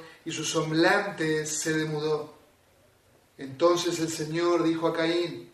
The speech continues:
"¿Por qué estás enojado? ¿Y por qué se ha demudado tu semblante?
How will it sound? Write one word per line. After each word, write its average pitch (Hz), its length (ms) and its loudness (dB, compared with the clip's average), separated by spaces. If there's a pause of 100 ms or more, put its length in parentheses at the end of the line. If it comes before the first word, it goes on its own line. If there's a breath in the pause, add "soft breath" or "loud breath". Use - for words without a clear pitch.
(1080)
"¿Por - 180 -4
qué 190 120 -4
estás 196 420 2
enojado? 180 800 0 (560 soft breath)
¿Y 165 80 -10
por 175 200 2
qué 202 140 -2
se 202 140 0
ha 190 40 6
demudado 190 440 8
tu 190 100 0
semblante? 175 800 0